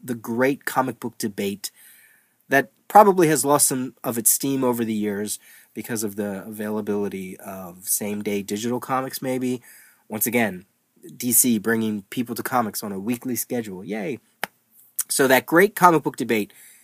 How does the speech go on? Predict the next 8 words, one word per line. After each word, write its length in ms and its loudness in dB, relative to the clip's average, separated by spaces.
between 360 -2
monthly 260 0
comics 500 -4
and 400 -8
waiting 320 -10
for 180 -10
the 120 -14
trade. 560 -2